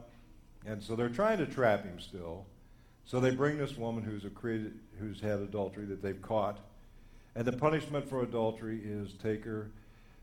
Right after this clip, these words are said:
stand her out there and give everybody rocks, and they throw rocks and they kill her. And they bring it, they bring this person to Jesus,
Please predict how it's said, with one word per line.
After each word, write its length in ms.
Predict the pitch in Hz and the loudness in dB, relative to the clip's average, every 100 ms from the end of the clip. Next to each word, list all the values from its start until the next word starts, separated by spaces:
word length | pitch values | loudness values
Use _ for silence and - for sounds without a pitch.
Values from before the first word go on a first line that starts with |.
| - | -20
stand 340 | - - 123 117 | -10 2 2 4
her 100 | 117 | 4
out 140 | 110 | 4
there 120 | 110 | 2
and 100 | 107 | 0
give 180 | 104 101 | 2 4
everybody 420 | 104 107 101 107 | 2 2 2 2
rocks, 440 | 101 101 98 98 - | 2 4 2 0 -6
and 80 | 95 | -8
they 80 | 92 | -6
throw 200 | 104 101 | -2 -2
rocks 380 | 98 95 95 | 0 -2 -2
and 80 | 92 | -6
they 80 | 95 | -6
kill 240 | 104 117 | -4 -4
her. 100 | 82 - - - - - - - - - - - - - - - - - - | -4 -10 -18 -20 -20 -20 -20 -20 -20 -20 -20 -20 -20 -20 -20 -20 -20 -16 -4
And 100 | 98 | 0
they 80 | |
bring 300 | 104 117 120 | 0 0 0
it, 340 | 117 117 - - | -2 -4 -10 -8
they 100 | 104 | -6
bring 220 | 110 110 | -4 -4
this 100 | 104 | -6
person 340 | 113 107 104 | -6 -6 -6
to 60 | 92 | -8
Jesus, 420 | 104 110 107 120 | -4 -4 -4 -8